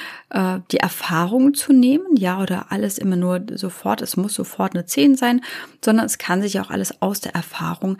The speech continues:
heraus entwickeln. Genau, und so läuft quasi, ähm, dieser Trick.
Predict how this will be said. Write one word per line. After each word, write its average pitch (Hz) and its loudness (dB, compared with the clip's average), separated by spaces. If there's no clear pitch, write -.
heraus 170 -4
entwickeln. 185 0
Genau, 185 6
und 185 2
so 220 4
läuft 202 -2
quasi, 190 -4
ähm, 180 -2
dieser 180 -4
Trick. - -2